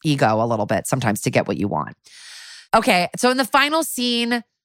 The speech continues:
Cora and Nina are, like, walking hand in hand, like, arm in arm. Like, thank God they're back reunited. At least, like, you know, the family's not completely shattered. And she's, like,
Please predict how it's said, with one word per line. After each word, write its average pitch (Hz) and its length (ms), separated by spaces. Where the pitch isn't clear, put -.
Cora 240 320
and 233 160
Nina 208 460
are, 185 180
like, 175 220
walking 175 640
hand 175 340
in 180 80
hand, 170 320
like, 160 180
arm 165 200
in 165 80
arm. 156 320
Like, 151 240
thank 160 200
God 147 280
they're 143 160
back 151 260
reunited. 147 540
At 143 80
least, 147 340
like, 139 300
you 156 40
know, 127 160
the 135 100
family's 143 380
not 131 160
completely 139 420
shattered. 123 500
And 127 100
she's, - 260
like, 139 240